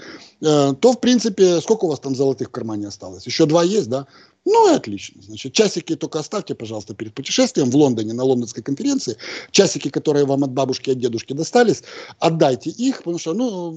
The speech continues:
а, а вдруг потеряете, ну, мало ли, знаете. Вот. Оставьте, пожалуйста, в Лондоне в качестве залога.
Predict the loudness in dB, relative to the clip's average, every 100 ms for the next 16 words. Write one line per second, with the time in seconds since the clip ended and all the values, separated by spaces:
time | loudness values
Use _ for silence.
0 | -6 0 0 2 -2 2 2 2 0 0
1 | 0 -2 -6 -6 -4 -4 -4 -8 -8 -8
2 | -8 -10 -18 -20 -14 -2 2 2 2 0
3 | 4 2 2 -6 -4 -6 -6 -2 0 2
4 | 2 0 -4 -2 0 2 2 0 -8